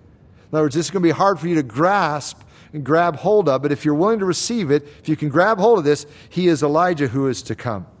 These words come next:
And then he says, "He who has ears to hear, let him hear." This is important. You need to wrestle through this one. You need to think through this one. So that would be the answer to the question. Not Elijah physically,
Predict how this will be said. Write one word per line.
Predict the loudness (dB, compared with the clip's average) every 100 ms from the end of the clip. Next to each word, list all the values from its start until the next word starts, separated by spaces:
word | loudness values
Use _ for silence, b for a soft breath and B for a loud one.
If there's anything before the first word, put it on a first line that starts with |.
| b b
And | -2
then | -2
he |
says, | 0 -2 0
"He | 0
who | 2
has | 0
ears | -2 -2 -2
to |
hear, | -4
let | -2 -2
him | -2
hear." | -4
This | -4 -6
is |
important. | -10 -4 -4 -4 -12 -8
You | -4
need | -2
to | 0
wrestle | 0 -2
through | -4 -2
this | 0 -2 -4
one. | -8
You |
need | -6 -8
to | -8
think | -12 -12
through | -8 -6
this | -8 -12
one. | -20 -20 -20 b b b b
So | -10 0 2 0 B B
that | -2 0
would | 0
be | 0 2
the | 0
answer | -2 -4 -6
to | -6
the | -8
question. | -2 -4 -4 -14 -10
Not | -4 -2 -2
Elijah | 0 0 0 -4
physically, | -6 -4 -4 -4 -4 -4